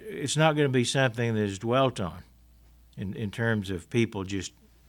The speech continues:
being occupied with their minds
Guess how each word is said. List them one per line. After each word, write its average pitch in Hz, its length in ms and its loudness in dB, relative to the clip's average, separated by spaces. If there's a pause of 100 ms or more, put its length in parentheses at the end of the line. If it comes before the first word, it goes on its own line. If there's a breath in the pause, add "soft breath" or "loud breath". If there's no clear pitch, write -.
(1160 soft breath)
being 110 440 2
occupied 110 760 0 (640 soft breath)
with 110 360 0 (520)
their 113 120 2
minds 110 600 0